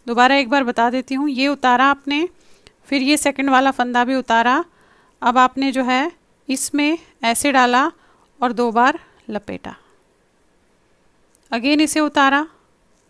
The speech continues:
इसमें डाला, दो बार लपेटा, इसे उतारा, इसमें डाला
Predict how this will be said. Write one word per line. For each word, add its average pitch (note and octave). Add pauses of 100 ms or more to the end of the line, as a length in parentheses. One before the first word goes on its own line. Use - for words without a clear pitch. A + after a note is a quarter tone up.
इसमें C#4+
डाला, C4+ (600)
दो B3
बार B3+ (300)
लपेटा, G3+ (960)
इसे B3
उतारा, C#4 (280)
इसमें C#4
डाला C4